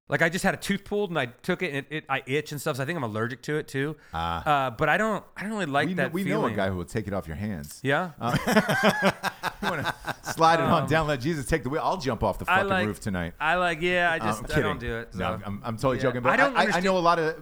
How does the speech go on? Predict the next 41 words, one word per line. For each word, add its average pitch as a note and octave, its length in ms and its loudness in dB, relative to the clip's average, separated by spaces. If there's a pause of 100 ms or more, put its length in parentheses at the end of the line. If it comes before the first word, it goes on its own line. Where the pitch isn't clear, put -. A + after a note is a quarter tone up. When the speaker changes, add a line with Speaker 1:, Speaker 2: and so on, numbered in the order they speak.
(120)
Speaker 2:
I, D3 140 2
I D#3+ 100 0
know D#3+ 200 2
a - 20 2
lot C#3+ 220 4
of B2+ 360 -2
e-, C3+ 60 -6 (100)
extreme C3+ 520 -8
sports - 480 -8
guys, D#2+ 400 -2 (320)
uh, F2+ 460 -4
who G#2+ 300 -2 (140)
Speaker 1:
Have A#2+ 140 0
opiate C3+ 480 -2
problem? D3 420 0 (100)
Speaker 2:
Yeah. B2 300 0 (140)
Speaker 1:
Yeah. D3+ 200 4
Speaker 2:
I F3 40 2
mean, D3 100 -4
simply G3+ 380 -2
for E3 100 -8
the D3 80 -4
fact E3+ 300 0
of B2+ 120 -6 (380)
you D#3+ 220 -6
get B3+ 180 -6
hurt E3+ 400 -4
a F2+ 60 -4
lot. E2 460 -2
Speaker 1:
Yeah, G3 360 0
but D#3+ 160 -4
you D#3+ 100 -2
also F3 240 -2
have D#3 220 0
to E3 80 -10
be D#3 160 -8
like, D3+ 380 -4 (1040)
know C#3+ 260 -2
that B2 140 -6
that's C3+ 260 -4
worse. - 400 -6